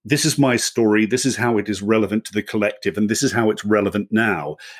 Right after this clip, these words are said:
And he worked famously with Obama on his first election. So it was Obama's story, how that related to the story of the United States, and why that story was relevant now. Now, undoubtedly, Obama will have had a number of script writers, speech writers working with him,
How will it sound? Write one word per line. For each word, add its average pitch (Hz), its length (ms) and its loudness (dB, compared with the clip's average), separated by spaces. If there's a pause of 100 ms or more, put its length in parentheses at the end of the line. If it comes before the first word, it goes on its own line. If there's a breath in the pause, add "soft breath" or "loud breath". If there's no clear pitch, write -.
And 113 140 -2
he 127 100 2
worked 131 340 2
famously 107 600 0
with 95 180 -4
Obama 104 460 -2
on 85 80 -12
his 95 180 -10
first 92 340 -12
election. 95 500 -6
So 101 180 -2
it - 20 -2
was 110 120 -2
Obama's 139 460 2
story, 104 380 2
how 107 160 0
that 120 220 0
related 110 420 0
to 104 80 -6
the 92 60 -10
story 101 420 -4
of 87 60 -10
the 95 80 -6
United 98 360 -4
States, 90 460 -2 (320 loud breath)
and 107 140 4
why 107 180 4
that 113 260 -2
story 101 380 2
was 95 180 -6
relevant 98 440 -2
now. 85 380 -4 (540 loud breath)
Now, 156 300 2 (540)
undoubtedly, 95 640 0
Obama 80 280 -6
will 78 160 -4
have - 80 -6
had 82 140 -4
a 95 60 0
number 95 280 2
of 82 60 -4
script - 380 -4
writers, 82 580 -4
speech 98 320 0
writers 85 380 -2
working 95 360 2
with 113 220 2
him, 71 320 -4